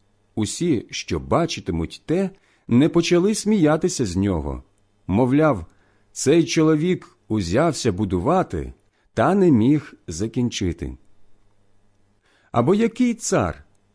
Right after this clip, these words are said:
ідучи війною проти іншого царя, не сяде перш та не роздумає, чи може з десятьма тисячами стати проти того, хто йде з двадцятьма тисячами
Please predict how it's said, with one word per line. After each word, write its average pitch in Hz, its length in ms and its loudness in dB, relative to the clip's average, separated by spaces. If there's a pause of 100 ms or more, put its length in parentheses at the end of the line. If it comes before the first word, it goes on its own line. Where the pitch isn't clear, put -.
(100)
ідучи 123 480 0
війною 147 600 2
проти 127 360 -2
іншого 139 640 0
царя, 104 500 -4 (580)
не 98 200 0
сяде 180 400 2
перш - 540 -2 (120)
та 92 140 -4
не 104 140 0
роздумає, 117 800 -2 (580)
чи 95 240 -2
може 110 640 0 (120)
з 80 140 -10
десятьма 117 640 0
тисячами 98 840 -2 (220)
стати 180 600 0
проти 127 400 0
того, 98 520 0 (260)
хто - 300 0
йде 110 500 0 (240)
з 76 120 -10
двадцятьма 101 640 -4
тисячами 78 800 -4